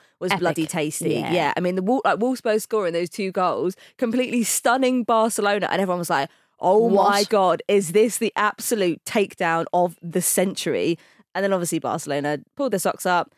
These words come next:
Speaker 1: had a word with themselves at halftime, and then came into the second half and completely destroyed them. But
Speaker 2: And I'm, I'm right in thinking, though, had Wolfsburg won that, Chelsea would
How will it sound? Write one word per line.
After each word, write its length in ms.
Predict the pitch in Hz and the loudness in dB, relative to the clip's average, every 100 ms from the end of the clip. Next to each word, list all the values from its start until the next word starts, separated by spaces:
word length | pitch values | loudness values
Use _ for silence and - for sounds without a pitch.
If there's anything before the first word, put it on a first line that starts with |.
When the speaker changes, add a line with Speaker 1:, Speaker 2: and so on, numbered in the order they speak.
| _ | _
Speaker 1:
had 120 | 220 | -4
a 60 | 185 | 0
word 140 | 180 | 0
with 80 | 170 | 0
themselves 340 | 156 170 170 | -4 -2 -2
at 60 | 160 | -2
halftime, 500 | 165 160 175 165 160 | -4 -4 -4 -4 -4
and 100 | 165 | -4
then 80 | 175 | -4
came 200 | 170 170 | -2 -2
into 100 | 165 | -2
the 40 | - | -6
second 200 | 170 165 | -6 -4
half 200 | 160 - | -4 -6
and 80 | |
completely 220 | 156 160 - | -8 -8 -8
destroyed 320 | - 202 190 | -4 -2 -2
them. 220 | - 139 - | -2 -6 -2
But 120 | 240 | 0
Speaker 2:
And 60 | 269 | 2
I'm, 120 | 269 - | 0 -2
I'm 100 | 262 | 0
right 120 | 339 | 2
in 40 | |
thinking, 260 | 262 320 233 | 4 2 4
though, 200 | 175 151 | 4 4
had 160 | 190 190 | 2 2
Wolfsburg 400 | 202 - 202 175 | 0 2 -2 0
won 180 | 175 | 0
that, 220 | 175 156 - | 0 -2 -2
Chelsea 400 | 175 175 - 165 | -4 -2 -2 -4
would 320 | 160 170 | -2 -4